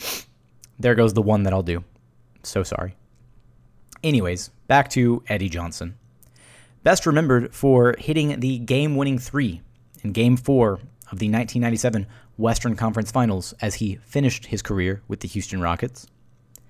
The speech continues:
decided to take on all of Rockets Twitter by posing the very simple question, simple yet confusing,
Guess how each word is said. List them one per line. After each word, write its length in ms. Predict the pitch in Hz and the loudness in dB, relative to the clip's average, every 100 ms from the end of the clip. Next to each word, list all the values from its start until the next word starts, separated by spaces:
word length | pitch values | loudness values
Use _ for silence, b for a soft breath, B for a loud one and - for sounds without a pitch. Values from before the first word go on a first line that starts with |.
| b b - | b b -4
decided 420 | 131 156 170 147 | 0 2 2 0
to 120 | 160 | -6
take 300 | - 160 160 | -2 -2 2
on 180 | 165 143 | 2 2
all 280 | 131 165 143 | 2 4 4
of 100 | 120 | 4
Rockets 380 | 131 135 135 | 4 4 -2
Twitter 340 | - 156 123 120 B B B | 0 4 4 2 B B B
by 140 | 170 | 2
posing 500 | 170 156 165 156 147 | 4 2 4 2 0
the 160 | 135 127 | 0 0
very 240 | 131 147 | 2 0
simple 260 | - 131 120 | 0 -2 0
question, 460 | 113 101 120 151 - _ _ _ _ _ _ | 0 0 -2 -4 -8 _ _ _ _ _ _
simple 360 | - 147 135 107 | -6 -4 -2 -4
yet 320 | 107 139 - | -2 -2 -4
confusing, 840 | - 95 - 170 175 92 82 101 | -8 -8 -8 -6 -4 -4 -4 -6